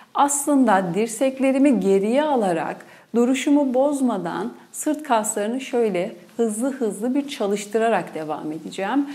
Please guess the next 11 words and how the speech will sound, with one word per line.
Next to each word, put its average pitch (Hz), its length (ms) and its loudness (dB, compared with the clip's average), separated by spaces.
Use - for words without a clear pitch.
Bu 285 120 2
bölgedeki 302 520 0
kasları 277 420 0
hissetmek 254 640 -2
birçoğunuz 240 540 0
için - 180 -6
gerçekten 226 520 -2
çok 247 260 -4
keyif 220 380 -2
verici 170 360 0
olacak. 160 460 -4